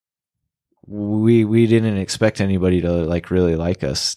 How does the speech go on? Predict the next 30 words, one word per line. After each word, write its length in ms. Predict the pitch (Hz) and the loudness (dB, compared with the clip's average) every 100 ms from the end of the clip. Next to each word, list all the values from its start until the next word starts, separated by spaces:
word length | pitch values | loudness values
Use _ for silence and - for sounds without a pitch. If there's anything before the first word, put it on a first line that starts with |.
| - | -4
to 120 | 98 | -2
that 220 | 92 60 | -2 -2
level, 400 | 87 87 67 - _ | -2 -4 -6 -16 _
you 140 | - 104 | -2 0
know, 240 | 90 113 _ _ - - _ _ _ _ - | 0 -4 _ _ -20 -20 _ _ _ _ 0
to 340 | 117 95 90 - | 2 4 0 -2
people 300 | - 104 95 | 0 2 2
hit 180 | 92 107 | 0 2
us 200 | 98 - | 2 0
up. 280 | 95 90 _ _ _ _ _ _ _ - | -2 -2 _ _ _ _ _ _ _ -10
"I've 160 | 98 90 _ _ _ _ _ _ _ _ | -8 -8 _ _ _ _ _ _ _ _
played 220 | - 101 95 | 0 2 4
this 120 | 95 | 2
show. 240 | - 117 | 2 0
I've 140 | 90 82 | 0 -6
got 180 | 90 | -10
this 120 | - 87 | -10 -6
band 340 | 95 98 95 | -2 0 0
coming 300 | - 90 87 | -2 -2 -2
through, 420 | - 90 90 87 - | 0 2 2 0 -4
through," 280 | - 98 92 | -2 2 2
you 140 | 90 90 | 2 0
know, 220 | 85 87 _ | -2 -6 _
things 220 | - 104 92 | 0 0 2
like 180 | 90 - | -2 0
that, 240 | 107 101 | 0 0
you 80 | 87 | -2
know, 180 | 92 98 | -2 0
it 80 | |
is 260 | 80 107 101 | 2 2 0